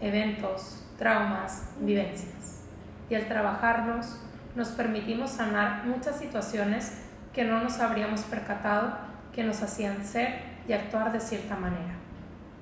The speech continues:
Eso es Theta Healing. Después, esta terapeuta empezó a hacer cursos para que uno se pudiera certificar como practicante de esta técnica.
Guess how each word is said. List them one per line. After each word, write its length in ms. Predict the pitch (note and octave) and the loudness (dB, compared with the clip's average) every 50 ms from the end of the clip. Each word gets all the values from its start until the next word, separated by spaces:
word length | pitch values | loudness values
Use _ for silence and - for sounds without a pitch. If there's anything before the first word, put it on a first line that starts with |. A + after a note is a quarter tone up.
| - - - - - - - - - - - - - - - - - - - - - - - - - - - - - - - - - - - | -16 -14 -14 -14 -14 -16 -16 -16 -16 -16 -16 -16 -16 -16 -16 -16 -14 -14 -12 -12 -12 -12 -12 -14 -14 -16 -14 -14 -14 -14 -14 -14 -12 -6 -2
Eso 300 | G#3+ G#3 G#3 G#3+ A3+ A3 | -2 0 2 2 4 4
es 160 | A#3+ A#3+ - - | 4 2 2 0
Theta 220 | - A#3+ - G3+ | -2 -2 -2 -2
Healing. 400 | - - A#3 F#3+ D#3+ D#3 D#3+ D#3+ - - - - - - - - - - - - - - - - - - - - - - - - - - - - - - - - - - - - - - - - - - | -4 0 0 0 0 0 -2 -6 -8 -10 -12 -14 -14 -14 -16 -16 -16 -16 -16 -16 -16 -16 -16 -16 -14 -14 -14 -14 -14 -14 -14 -14 -16 -16 -16 -16 -16 -16 -14 -16 -16 -16 -16 -16 -14 -14 -14 -10 -4 0
Después, 760 | A#3 - - - - - A#3+ A3+ C#4 C#4+ - - - - - - - - - | 2 2 2 0 0 2 4 4 4 2 0 -2 -6 -8 -12 -14 -10 -2 0
esta 260 | B3+ A#3+ - E4 D#4 | 0 2 4 4 4
terapeuta 480 | D#4+ D4 A#3+ - - A3+ G#3 G#3 G#3 A#3+ | 6 4 4 6 4 4 4 4 2 0
empezó 260 | A#3 - G#3+ - G#3 | 0 0 0 0 0
a 20 | |
hacer 180 | G3+ - A#3+ A3 - | 0 0 0 -2 -2
cursos 420 | - B3+ A3+ - - C#4+ - - | -2 -2 -2 -2 -2 -4 -4 -2
para 260 | - C#4 A#3+ A3 A3+ | 0 2 2 2 2
que 80 | - G#3 | 2 2
uno 180 | G3+ G#3 A3+ | 4 4 2
se 140 | A3 G#3 B3 | 2 0 -2
pudiera 320 | B3 - A3+ G#3 G3+ G3+ G#3 | -2 0 2 2 4 4 2
certificar 720 | - - A3 - - A#3 - G#3+ G#3 - - A3 A#3+ B3 | 0 -2 -6 -6 -6 -6 -6 -6 -6 -2 0 0 0 2
como 220 | - B3+ A#3+ A3+ - | 2 2 0 0 0
practicante 720 | - A3 G3+ G#3 - G#3+ - - G#3+ A3 G#3 G#3 G#3 A#3 | 0 -2 -2 -2 -4 -6 -4 0 0 2 2 2 2 0
de 260 | B3 C#4 B3+ G#3+ G3+ | 0 0 0 0 0
esta 240 | G3+ G3+ - - - | 0 -2 -4 -6 -6
técnica. 480 | - - A3 G#3+ G#3+ G3 G3 - - | -2 -2 0 0 0 -2 -2 -2 -6